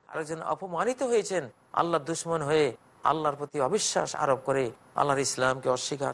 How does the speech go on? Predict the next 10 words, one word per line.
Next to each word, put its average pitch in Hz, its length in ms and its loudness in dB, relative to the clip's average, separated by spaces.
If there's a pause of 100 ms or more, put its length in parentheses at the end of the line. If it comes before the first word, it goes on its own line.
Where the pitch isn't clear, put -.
করে। 131 180 -4 (420)
এজন্য 208 300 2
আল্লাহ 170 180 4
বলেছেন, 143 500 -2 (380)
সেই 139 220 0
মহাজাগতিক 135 920 0 (260)
মূল 131 380 -2
নীতি, 131 460 -2 (400)
মহাজাগতিক 147 680 0
সংবিধান, 131 720 0